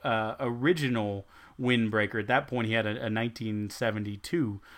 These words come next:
windbreaker on 'cause he likes to keep 'em about twenty years vintage. But yes, Kansas State, if you flip the Sooner schooner and then you play Kansas State,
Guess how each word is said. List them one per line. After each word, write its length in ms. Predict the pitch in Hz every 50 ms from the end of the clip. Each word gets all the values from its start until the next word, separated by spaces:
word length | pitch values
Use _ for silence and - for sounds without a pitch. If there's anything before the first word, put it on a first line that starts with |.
| - - -
windbreaker 640 | - 123 120 117 113 113 113 107 104 - 117 107 104
on 140 | 101 101 104
'cause 120 | - 107
he 40 | 104
likes 220 | 107 107 107 -
to 40 | -
keep 160 | - - 117
'em 80 | 113 107
about 140 | 110 113 -
twenty 240 | 120 120 117 117 113
years 200 | 110 110 101 101
vintage. 380 | 104 127 131 127 - 110 104
But 120 | 101 117 113
yes, 460 | 135 254 277 214 143 - - - - - - _ - _ _ _ _ _ -
Kansas 400 | - - 202 254 262 233 247 -
State, 380 | - - 226 214 160 135 - -
if 220 | 233 285 - - 233
you 180 | 240 285 311
flip 400 | 311 - - 233 269 - - - - - - - - - - - _ - - - -
the 120 | 185 185
Sooner 460 | - - - 214 220 226 220 220 208
schooner 440 | 202 - - 190 196 190 165 147 135
and 320 | 135 156 180 196 233 226
then 180 | 220 226 233 240
you 120 | 233 240
play 220 | 202 - 214 202 180
Kansas 460 | 151 - 160 165 165 151 147 143 -
State, 400 | - - 175 165 123 107 -